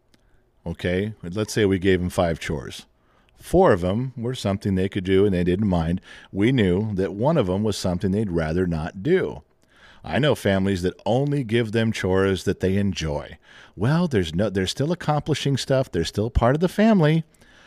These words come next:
They're still doing chores. They're doing what we want 'em to do, but we're not m-, pushing them. We're not making them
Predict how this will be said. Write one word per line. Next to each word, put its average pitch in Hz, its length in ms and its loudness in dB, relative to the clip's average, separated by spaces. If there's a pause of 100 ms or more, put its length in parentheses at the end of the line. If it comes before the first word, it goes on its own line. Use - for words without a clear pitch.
(200)
They're 92 160 0
still 107 320 0
doing 135 260 4
chores. 151 460 4
They're 90 180 2
doing 95 320 4
what 123 140 2
we 135 100 0
want 139 200 2
'em 147 80 0
to 143 80 2
do, 139 420 6 (400)
but 90 140 0
we're 131 260 2
not 151 260 0
m-, 110 240 -6
pushing 113 400 0
them. 78 220 -2
We're 113 160 2
not 131 220 -2
making 120 360 0
them 110 220 0